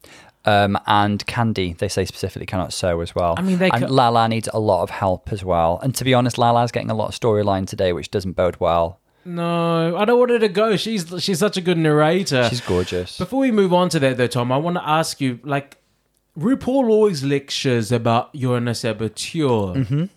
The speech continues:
Speaker 2: Okay, and I, I wanna know, in your profession, what is an, an saboteur and what are the copes of managing it?
Speaker 1: I guess when Ru talks about her inner saboteur, um,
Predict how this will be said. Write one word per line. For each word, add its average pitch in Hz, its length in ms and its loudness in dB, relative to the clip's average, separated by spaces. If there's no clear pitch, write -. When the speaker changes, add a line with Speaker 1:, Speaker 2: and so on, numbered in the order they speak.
Speaker 2:
Okay, 131 280 -2
and 151 140 -4
I, 185 100 0
I 185 240 2
wanna 196 340 4
know, 127 420 4
in 156 160 4
your 175 180 4
profession, 135 1200 -2
what 170 520 0
is 147 320 2
an, 135 140 2
an 131 220 2
saboteur 120 800 2
and 127 320 0
what 165 200 2
are 175 80 2
the 147 140 0
copes 127 480 -2
of 113 320 -4
managing 131 800 2
it? 107 180 -2
Speaker 1:
I 151 80 2
guess - 500 0
when 160 320 0
Ru 147 180 2
talks 131 280 0
about 117 300 0
her 123 140 2
inner 113 140 0
saboteur, 101 880 0
um, 95 400 2